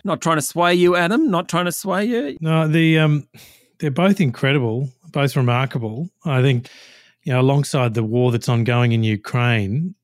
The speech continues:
Speaker 2: what's happening in Taiwan now is absolutely remarkable and serious. And it feels like we are gonna have to get used to it, which is a horrifying prospect. But I think this week, Sean, you win it, because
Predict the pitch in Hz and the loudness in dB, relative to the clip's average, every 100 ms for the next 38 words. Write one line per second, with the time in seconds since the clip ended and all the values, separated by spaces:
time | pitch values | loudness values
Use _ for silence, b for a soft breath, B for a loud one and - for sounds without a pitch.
0 | _ 151 - 139 127 113 107 - 113 107 | _ -6 -4 -2 0 0 0 -2 -2 0
1 | 117 117 110 107 107 110 131 120 - - | 0 0 0 -2 -2 -2 0 0 -4 -16
2 | _ _ _ _ _ 147 127 - - 127 | _ _ _ _ _ -8 -8 -10 -6 -2
3 | 127 123 113 110 110 101 120 117 107 - | -2 -2 -2 0 -2 -4 -2 -2 -2 -2
4 | 127 120 113 107 - 123 117 123 b b | 0 0 0 -4 -4 -4 -4 -6 b b
5 | b b 127 120 143 127 135 139 - _ | b b -16 -6 -2 0 -2 -4 -10 _
6 | _ 156 131 156 185 180 135 131 120 113 | _ -6 -2 -2 0 0 0 -2 -4 -4
7 | 117 - 120 113 117 127 117 - 160 170 | -6 -4 -4 -4 -4 -4 -6 -2 -2 -2
8 | - 110 98 - 110 - 135 - B B | -2 -2 -2 -4 -6 -6 -8 -8 B B
9 | B B 156 143 127 190 196 170 - 143 | B B -4 -2 0 0 2 0 0 -2
10 | 123 147 135 131 120 139 123 110 - 147 | 0 2 4 4 2 2 0 -2 -4 -4
11 | 123 135 127 113 - - | -2 2 2 2 -4 -14